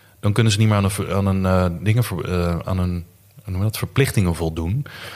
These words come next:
Ja, en dan op een gegeven moment, als je niet meer aan je verplichtingen kan voldoen, dan ben je technisch failliet. Dus dan moet de F D I C in dit geval ins-, instappen, depositogarantiestelsel, zoals bij Silicon Valley Bank, zoals bij Signature Bank.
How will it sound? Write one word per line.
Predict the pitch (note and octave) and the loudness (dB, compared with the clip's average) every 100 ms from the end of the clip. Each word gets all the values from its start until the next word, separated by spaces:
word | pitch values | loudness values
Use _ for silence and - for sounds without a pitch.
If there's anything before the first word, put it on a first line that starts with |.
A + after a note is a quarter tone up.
| - - | -18 -14
Ja, | - F2 - | -6 -6 0
en | G#2 | 4
dan | C#3 | 6
op | D#3 | 6
een | |
gegeven | A2+ F#2 F2+ | 4 2 2
moment, | F#2 G#2 | 2 2
als | A2 | 2
je | A#2 | 4
niet | |
meer | A#2 | 4
aan | G#2+ | 4
je | G2 | 0
verplichtingen | - D#3+ - A#2 | -2 -4 0 0
kan | F2+ E2+ | 0 -4
voldoen, | E2+ F2+ | -2 -2
dan | G#2+ | 2
ben | G2 | 2
je | F#2+ | 2
technisch | G#2+ G2 - | 0 0 -2
failliet. | - A#2 G#2 - | 2 2 2 0
Dus | G#2 G#2 | 0 2
dan | A2+ | 4
moet | G#2 G2 - | 4 2 2
de | F#2 G#2 | 0 2
F | |
D | - | 2
I | F#2+ F2+ | 2 2
C | - | 2
in | C3+ G2+ | 2 2
dit | F2 - | 0 -4
geval | E2 F2+ E2 | -2 0 0
ins-, | - A2 G#2 - - | 0 0 0 -6 -2
instappen, | A2 A2 - F2 - G#2 | 2 2 2 0 0 0
depositogarantiestelsel, | F#2 F2+ F2+ F2 E2+ - E2+ F2+ - - E2 E2 | 0 0 0 0 -2 -2 -2 -2 -2 -2 -2 -2
zoals | F#2 A#2+ G#2+ | 2 2 4
bij | G2 | 2
Silicon | - G2 F#2+ | 2 0 0
Valley | F2+ F#2 F2 | 0 2 2
Bank, | F#2 F2+ - | 2 0 0
zoals | F2+ G#2 | 2 2
bij | A2 | 2
Signature | G2+ G2+ F#2+ - F2+ | 0 0 0 0 0
Bank. | F2+ F2+ | 0 0